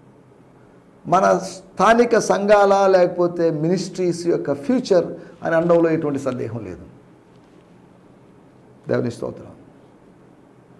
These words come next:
వచ్చే వారం నేను మచిలీపట్నం దగ్గర మల్లవోలు అనే ఊరికి వెళ్తున్నాను. అక్కడ నా తోటి దేవజనుడు పాస్టర్ జాన్ పాల్ గారు,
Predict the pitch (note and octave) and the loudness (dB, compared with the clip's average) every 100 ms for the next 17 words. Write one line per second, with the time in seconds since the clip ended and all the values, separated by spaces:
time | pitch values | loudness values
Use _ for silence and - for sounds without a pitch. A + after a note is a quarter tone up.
0 | _ - _ _ - F#3 A#3 A3 A3+ G#3+ | _ -20 _ _ 0 4 6 6 4 2
1 | G#3 G3 G3 G3 F#3+ F3+ - - _ _ | 0 0 -2 -4 -10 -16 -20 -20 _ _
2 | _ - - - D#3 D#3+ F#3+ F#3 F3 E3+ | _ -20 -18 -4 -2 2 2 2 0 -2
3 | E3 D#3+ D#3 D#3 D#3+ D3 E3 E3+ E3+ D#3+ | -2 -2 0 2 2 0 2 4 4 2
4 | D#3 D3 D3 D3 C#3+ D3 C#3+ C#3+ D3 - | 0 0 -2 -2 -2 -2 -4 -4 -8 -14
5 | - - - _ _ _ _ _ _ - | -20 -20 -20 _ _ _ _ _ _ -10
6 | A#2+ C3+ C3+ C3+ B2+ - - - - - | -6 0 0 0 -2 -10 -20 -20 -20 -20
7 | _ - _ _ _ _ _ _ - _ | _ -20 _ _ _ _ _ _ -20 _
8 | _ _ _ _ _ - - _ _ _ | _ _ _ _ _ -20 -20 _ _ _
9 | _ _ B2 C3+ C3 C#3+ C3+ C#3+ D#3+ C#3 | _ _ -2 -2 0 -2 0 0 0 0
10 | C#3+ D3 D3+ C3 B2+ B2 B2 D3 D3 B2+ | -2 -4 -2 -2 -4 -6 -4 -4 -2 -2
11 | A#2 A2 G2+ | -2 -6 -10